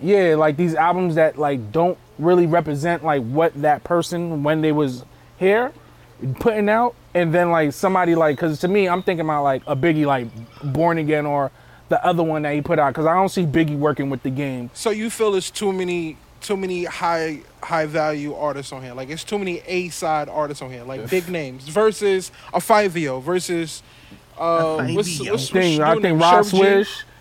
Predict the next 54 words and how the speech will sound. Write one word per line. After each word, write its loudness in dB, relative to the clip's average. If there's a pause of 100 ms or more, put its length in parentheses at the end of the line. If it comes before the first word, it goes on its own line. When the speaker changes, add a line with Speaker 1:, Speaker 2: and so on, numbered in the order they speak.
(140)
Speaker 1:
Ross 2
Swish, 4 (120)
uh, 4
you 2
seen 0
him 0
work 2
with 2
Lil 6
T 4
J. 4
Speaker 2:
Mm-hmm. -6
Speaker 1:
Like, 2
there's, 4
like, 4
a 4
bunch 2
of 0
people 2
that, 4
like, 4
he 4
had 4
on 0
every 2
other, 4 (100)
every 4
other 2
tapes -2
or -2
whatever 2
Speaker 2:
Yeah. 2 (360)
Speaker 1:
that's 0
moving 4
right 0
now -4 (300)
that 4
I 2
feel 2
like 2
could 0
have 4
been 0
represented 0 (120)
on 2
this 0
album. 2
And -2
if 0
you 2
wanted 2
to 4
do 4
Pop 0